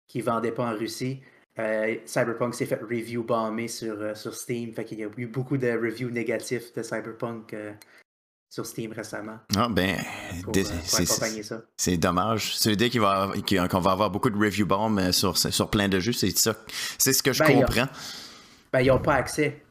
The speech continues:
Speaker 1: à, à rien d'autre. Fait que, il, tu peux pas re-, review bomber Epic Games si tu peux pas aller sur Epic Games.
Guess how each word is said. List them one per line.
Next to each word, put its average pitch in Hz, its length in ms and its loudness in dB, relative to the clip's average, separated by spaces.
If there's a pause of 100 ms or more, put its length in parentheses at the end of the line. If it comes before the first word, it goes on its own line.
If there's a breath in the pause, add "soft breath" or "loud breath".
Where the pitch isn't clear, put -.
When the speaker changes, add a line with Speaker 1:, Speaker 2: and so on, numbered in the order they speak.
(120)
Speaker 1:
à, 110 400 -4
à 107 40 -8
rien 117 240 -8
d'autre. 117 380 -4
Fait 110 140 -10
que, 104 340 -10
il, 123 140 -14
tu - 140 -20
peux 139 80 -8
pas 143 120 2
re-, 131 420 0
review 131 300 2
bomber 127 500 4
Epic 113 280 -2
Games 127 280 0
si 123 140 -10
tu - 100 -14
peux - 120 -4
pas 117 200 -4
aller 113 180 -4
sur 110 180 -6
Epic 107 240 -8
Games. 101 300 -14